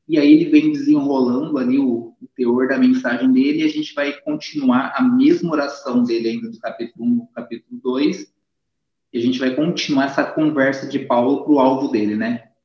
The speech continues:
Pro alvo da carta, que seria a igreja de Cristo de forma aberta. Não vamos falar de,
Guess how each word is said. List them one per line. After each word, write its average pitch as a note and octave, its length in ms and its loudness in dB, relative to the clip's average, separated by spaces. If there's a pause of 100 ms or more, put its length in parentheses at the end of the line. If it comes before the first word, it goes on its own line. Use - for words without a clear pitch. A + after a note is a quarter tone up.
(180)
Pro A2+ 100 -2
alvo A2 220 -4
da A#2+ 140 -4
carta, G2 500 -6 (400)
que - 80 -20
seria A2+ 240 0
a A#2 60 4
igreja A#2+ 440 2
de A2+ 120 -6
Cristo A#2 220 -8
de - 60 -14
forma B2 220 2
aberta. G2+ 360 -4
Não A2 180 -4
vamos A#2+ 180 0
falar A2+ 220 -4
de, A2+ 400 -8